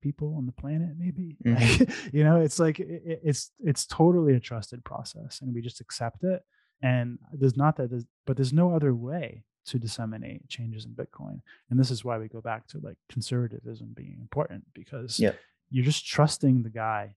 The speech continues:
Speaker 1: and he's trusting the next guy, and he's trusting the guy before him. And it's just chain of trust. And I thought we were trying to get away from this.
Speaker 2: Mm-hmm,
Speaker 1: <laughs>
Speaker 2: mm-hmm.
Speaker 1: Yeah.
Speaker 2: It's,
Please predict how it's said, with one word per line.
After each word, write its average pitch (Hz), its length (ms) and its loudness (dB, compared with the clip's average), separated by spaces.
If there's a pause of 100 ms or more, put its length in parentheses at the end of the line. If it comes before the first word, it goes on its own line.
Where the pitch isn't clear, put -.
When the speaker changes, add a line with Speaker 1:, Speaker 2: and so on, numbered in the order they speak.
Speaker 1:
and 113 100 -4
he's 135 120 2
trusting 123 380 -8
the 117 80 -8
next 123 260 -8
guy, 50 340 -8
and 127 100 -12
he's 120 140 -4
trusting 113 320 -8
the 117 60 -14
guy 110 220 -6
before 120 340 -2
him. - 220 -12
And - 80 -14
it's - 120 -10
just - 220 -10
chain 123 340 0
of 110 100 -4
trust. - 580 -6 (400)
And 117 400 -4
I 110 80 -10
thought 123 220 0
we 117 100 -4
were 117 100 -4
trying 110 240 -8
to 110 60 -16
get 107 120 -16
away 170 220 0
from - 360 -10
this. - 280 -12
Speaker 2:
Mm-hmm, 120 280 6
Speaker 1:
<laughs> - 260 -4
Speaker 2:
mm-hmm. 120 100 2
Speaker 1:
Yeah. - 540 -8
Speaker 2:
It's, - 320 4